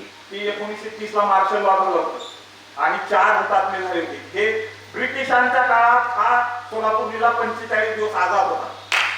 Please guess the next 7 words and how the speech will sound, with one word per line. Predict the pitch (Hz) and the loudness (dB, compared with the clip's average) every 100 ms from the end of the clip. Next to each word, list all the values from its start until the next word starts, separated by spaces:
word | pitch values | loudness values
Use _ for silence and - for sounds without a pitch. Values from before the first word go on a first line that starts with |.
| - - - - - - | -2 -2 -2 -2 0 2
हा, | - - - - | 2 4 2 2
आणि | - 247 - | 2 2 2
त्यावेळेस | 220 254 277 277 262 - - - - - - - - - - - | 2 4 4 6 6 4 2 -4 -6 -6 -6 -6 -6 -6 -6 0
ज्या | 247 | 0
चार | 262 254 254 302 302 | 2 2 4 4 4
तरुणांनी, | 302 302 294 294 302 269 - - - - - - - | 4 4 6 4 4 -2 -8 -12 -18 -20 -20 -20 -10
ज्या | - - | 0 0